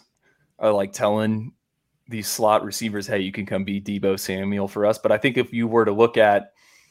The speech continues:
all of the wide receivers in the top two four seven here for the twenty-four cycle, like,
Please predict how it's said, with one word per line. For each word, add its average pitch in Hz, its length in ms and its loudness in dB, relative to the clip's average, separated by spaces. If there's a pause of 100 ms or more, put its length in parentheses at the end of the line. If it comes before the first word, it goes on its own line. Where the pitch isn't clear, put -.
(460)
all 110 380 4
of 104 300 -4
the 104 80 -12
wide 104 260 2
receivers 101 580 -8
in 107 180 -2
the 95 80 -4
top 101 280 0
two 104 160 -8
four 101 220 -6
seven 101 300 0
here 104 240 -2
for 104 140 -8
the 98 80 -4
twenty-four 101 500 -4
cycle, 120 580 -2 (300)
like, 90 240 -2